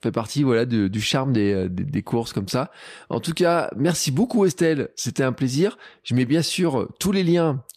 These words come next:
euh, pour te suivre, pour ceux qui voudront découvrir un petit peu les, les aventures. Euh, parce que tu partages, comme tu disais, hein, sur, euh, plein de choses. Euh, on a compris tes prochains objectifs.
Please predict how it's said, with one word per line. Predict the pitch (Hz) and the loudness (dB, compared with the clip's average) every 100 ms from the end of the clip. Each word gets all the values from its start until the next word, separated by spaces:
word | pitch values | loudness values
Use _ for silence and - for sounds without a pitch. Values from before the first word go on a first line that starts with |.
| - | 0
euh, | 110 107 104 101 | 2 4 4 2
pour | 92 113 | 0 -4
te | - | -2
suivre, | 220 349 | 2 2
pour | - - | 2 0
ceux | 143 | 0
qui | 147 | 2
voudront | 123 104 104 | 2 2 2
découvrir | 117 123 127 117 | 2 2 2 2
un | |
petit | 98 113 | 0 -4
peu | - 127 | -2 0
les, | 113 90 90 | 2 0 -2
les | 95 101 | -2 0
aventures. | 98 95 131 170 - - - - - 107 110 107 104 101 | -2 0 0 -2 -4 -18 -18 -16 -4 0 2 2 2 2
Euh, | 101 98 95 95 92 92 92 92 85 82 80 78 80 | 2 2 0 0 -2 -2 -2 -2 -2 -2 -2 -4 -6
parce | 104 98 | -6 -4
que | - 113 113 104 98 | 0 2 2 0 -2
tu | - | -4
partages, | 107 92 120 123 107 95 90 | -6 -4 -2 0 0 -2 -2
comme | 95 | -4
tu | 95 | -2
disais, | 95 120 | -2 0
hein, | 110 | 0
sur, | 98 - 90 | -2 -2 -2
euh, | 90 | -2
plein | 95 101 | -4 -2
de | 101 | 0
choses. | 127 143 - - - - _ | 0 -2 -4 -16 -20 -20 _
Euh, | 123 113 110 110 107 107 104 101 101 101 101 95 85 | -2 0 2 2 4 2 2 0 -2 -2 -4 -4 -2
on | 139 160 | 0 0
a | |
compris | 180 190 - 175 | 0 -2 0 0
tes | 165 | -2
prochains | - 120 127 117 | -2 0 0 0
objectifs. | 101 98 - 104 - | -2 -4 -4 -6 -8